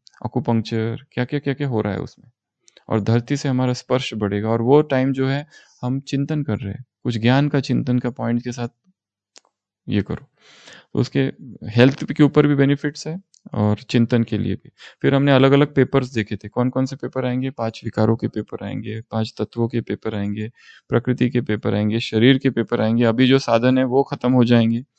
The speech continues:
वो एक paper, आत्माओं के paper, लौकिक आत्माएं, अलौकिक आत्माएं, भटकती आत्माएं और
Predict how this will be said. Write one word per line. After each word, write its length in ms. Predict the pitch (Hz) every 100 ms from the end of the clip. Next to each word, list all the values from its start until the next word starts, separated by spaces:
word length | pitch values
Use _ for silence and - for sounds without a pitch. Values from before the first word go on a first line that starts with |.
| _ _
वो 180 | 113 123
एक 160 | 127 123
paper, 380 | 117 - 117 127 _ - -
आत्माओं 480 | 120 120 143 143 143
के 100 | 143
paper, 320 | 123 120 117
लौकिक 380 | 120 120 139 127
आत्माएं, 340 | 123 131 127
अलौकिक 420 | 120 127 127 135
आत्माएं, 380 | 120 - 131 123
भटकती 420 | 107 123 131 139
आत्माएं 460 | 127 120 131 127 123
और 260 | 131 175